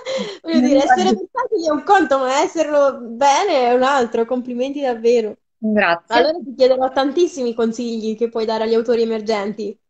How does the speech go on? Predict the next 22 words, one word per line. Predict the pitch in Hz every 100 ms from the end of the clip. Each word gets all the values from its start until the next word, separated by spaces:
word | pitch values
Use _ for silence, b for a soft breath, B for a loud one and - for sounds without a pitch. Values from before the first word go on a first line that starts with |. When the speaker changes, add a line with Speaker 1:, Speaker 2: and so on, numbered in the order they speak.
| _ _
Speaker 1:
su | -
qualunque | 302 311 311 294 294
cosa. | 226 220 214 220 - - - 269 240 - - - B B -
Speaker 2:
In | 254
generale, | 247 277 262 226 202 226 294 320
allora, | 226 196 180 160 175
mm, | 185 185 180 175 170 165 165 160 160 160
studiare, | - - 208 185 160 156 156
studiare, | - 196 190 233
studiare. | 269 - 160 147 147 170 _ b b -
Studiare | - 202 208 202 208 220 220 220 226 - -
dal | 208 202
punto | 214 214
di | 185
Speaker 1:
Si | 196
Speaker 2:
vista | 240 285
Speaker 1:
sente | 294 220
Speaker 2:
tec- | 269
Speaker 1:
che | 320
sei | 302
maestra | 294 277 262 269 277 254
adesso, | 247 240 -